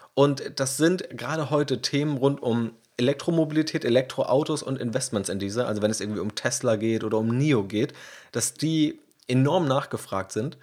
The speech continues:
Dann das Thema der Kryptowährungen, also natürlich vor allem der Bitcoin als größte und auch irgendwo repräsentativste aller Kryptowährungen, aber auch danach gibt's ja weitere Kryptowährungen.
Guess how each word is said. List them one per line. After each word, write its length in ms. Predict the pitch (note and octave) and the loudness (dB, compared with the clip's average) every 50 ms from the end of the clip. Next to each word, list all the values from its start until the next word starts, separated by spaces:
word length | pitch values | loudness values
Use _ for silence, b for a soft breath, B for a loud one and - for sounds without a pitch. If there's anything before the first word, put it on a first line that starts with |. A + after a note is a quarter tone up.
| B B B B B B B B | B B B B B B B B
Dann 320 | - C#3 E3 G3+ A3+ A3 A3 - | 2 4 4 4 2 0 0 -2
das 160 | C3 A#2 - | -4 -4 -2
Thema 240 | - C#3+ C#3+ D3 C#3 | 0 0 0 2 2
der 100 | B2 A2+ | 0 0
Kryptowährungen, 880 | - - - E3+ E3 - A#2 G2 F2+ G2 F#2+ F#2 F#2+ F2+ F2 E2 E2+ | 0 2 2 2 2 2 0 -2 0 -2 -2 -2 -4 -6 -6 -6 -6
also 180 | - G2+ G2+ G#2+ | -6 -6 -4 -2
natürlich 400 | G#2+ G#2+ G#2 - C#3+ D3+ D3 - | -2 -2 -2 0 0 0 0 0
vor 140 | - - - | -2 0 0
allem 160 | C#3+ C#3+ B2+ | 0 0 0
der 100 | B2+ A2 | -2 -4
Bitcoin 520 | G#2 - D#3+ D#3+ - - - E3 D#3+ D3 | -2 -2 -2 -2 -2 -2 -2 0 0 0
als 260 | - G#2+ - - - - | 0 -4 -6 -8 -12 -14
größte 480 | - - C3 D3 F3+ G#3 - - C#3+ | -6 0 2 2 2 2 2 0 0
und 160 | B2+ A#2 - | 0 0 2
auch 220 | G#2+ G#2+ - - - - - | 0 0 0 -2 -18 -12 -8
irgendwo 280 | - A2 B2+ A#2 A#2 | -6 -4 -2 0 0
repräsentativste 960 | G#2 G#2+ B2+ B2+ - - C3 A#2 A#2+ A#2 - B2+ - - E3+ F#3 - - A2+ | 0 0 -2 -2 -2 -4 -4 -2 -2 -2 -4 -6 -6 -4 -4 -2 0 0 0
aller 140 | G2+ G#2 G#2+ | 2 2 0
Kryptowährungen, 840 | G#2+ - - A2+ - A#2+ G2+ A2 A2 G#2 A2 A2 A2+ A#2 C3 C3 C3 B B B B B B B | 0 -2 -6 -6 -6 -4 -2 -2 0 0 0 0 0 -2 -2 -4 -6 B B B B B B B
aber 180 | - C3+ D#3+ | 2 2 2
auch 60 | D3+ | 2
danach 440 | - B2+ A2+ A2 A2 C#3 C#3+ - - | 4 2 4 4 4 2 0 -2 -2
gibt's 280 | - C3 B2 - - - | -2 -2 -2 -2 -2 0
ja 100 | G#2+ G2 | 2 4
weitere 300 | G2+ A#2 B2+ C#3 A#2 G2+ | 4 4 2 0 -2 -4
Kryptowährungen. 720 | - - - G#2 - A2+ G2 G#2 G2+ G2+ A2 A#2 C3+ C#3+ | -4 -6 -10 -8 -6 -6 -4 -4 -4 -2 -2 -2 -4 -4